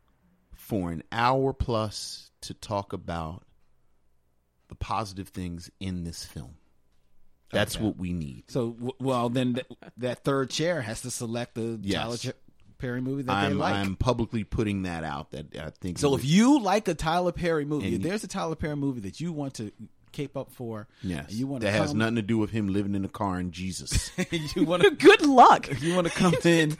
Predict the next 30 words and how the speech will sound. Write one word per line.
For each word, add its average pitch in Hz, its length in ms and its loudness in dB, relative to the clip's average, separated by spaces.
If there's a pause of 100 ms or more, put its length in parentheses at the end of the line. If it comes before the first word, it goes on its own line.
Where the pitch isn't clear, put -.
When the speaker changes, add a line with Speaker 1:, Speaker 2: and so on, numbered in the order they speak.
(500)
Speaker 3:
There 139 80 4
Speaker 2:
and 143 160 4
Speaker 3:
isn't - 40 2
Speaker 2:
talk 175 280 6
Speaker 3:
one. 180 320 -12
Speaker 2:
and 147 200 -2
share 165 340 2
us, 139 320 -2 (100)
share 196 260 2
it 147 80 0
with 123 160 -2
us 110 280 -8
Speaker 1:
You 117 120 2
Speaker 2:
on 117 80 4
the 139 60 4
Speaker 1:
know 156 80 6
he 123 140 2
Speaker 2:
Micheaux 175 180 8
Speaker 1:
used - 60 0
to 147 60 0
Speaker 2:
Mission. 101 220 0
Speaker 1:
live 87 80 -6
in 78 80 -4
a - 60 -10
car. 95 380 -12 (1120)
Speaker 2:
Hit 208 160 4
us 175 140 0
up 147 200 0
at 131 100 -4
micheauxmission 160 840 0